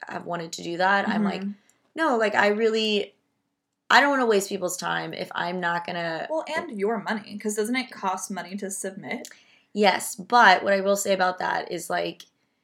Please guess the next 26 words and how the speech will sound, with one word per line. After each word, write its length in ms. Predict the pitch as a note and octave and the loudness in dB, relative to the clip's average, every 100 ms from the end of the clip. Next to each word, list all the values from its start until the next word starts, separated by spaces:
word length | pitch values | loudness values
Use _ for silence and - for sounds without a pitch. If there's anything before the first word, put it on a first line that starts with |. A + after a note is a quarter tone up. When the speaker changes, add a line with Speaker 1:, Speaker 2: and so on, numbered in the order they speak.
| _ - | _ 2
Speaker 1:
there 180 | G3+ G3+ | 6 8
are 180 | G#3 A#3+ | 8 6
waiver 300 | F#3 E3+ - | 4 0 -6
codes 600 | - - - G3+ - - _ | -8 -8 -6 -8 -8 -12 _
that 480 | F#3 F#3 F3 E3+ E3+ | -4 2 4 4 0
Speaker 2:
Mm-hmm. 80 | F#3 | -2
Speaker 1:
if 200 | F#3 - | -6 -6
you, 720 | F#3 F#3 F#3+ F#3+ F#3+ F#3 F3+ - _ _ _ _ _ _ _ | -6 -2 0 0 0 0 -4 -10 _ _ _ _ _ _ _
like, 300 | G3 F3+ F3+ _ - | 0 0 0 _ -12
look, 240 | - - - | -10 -10 0
I, 340 | F#3+ G3 G3+ - | 4 4 2 -2
any 480 | A3+ B3 C4 C4 | -2 0 0 -2
festival 500 | - - - F#3+ F3 | -4 -4 -4 -4 -4
that 120 | E3+ D#3+ | -4 -4
I 140 | E3 | -6
submit 360 | E3 D#3+ - - | -8 -12 -12 -12
to, 300 | - - - _ _ _ _ _ _ - | -10 -10 -14 _ _ _ _ _ _ -6
um, 720 | E3 D#3+ D#3+ D#3 D#3 - - _ _ _ _ - | -2 -2 -2 -4 -8 -16 -18 _ _ _ _ -16
I'm 80 | F#3 | -12
trying 200 | F3 F3 | -10 -10
to 80 | E3+ | -10
think 360 | F#3+ F3+ - | -12 -12 -12
with, 280 | F3 F3+ - _ _ _ _ | -12 -12 -14 _ _ _ _
with 100 | - | -4
Interior 360 | F#3+ F#3 G#3 G3+ | -2 -2 2 2
Teresa, 840 | G3+ G3 F3+ F3 F3 F3 E3+ D#3+ | 0 -2 -2 -2 -2 0 -2 -6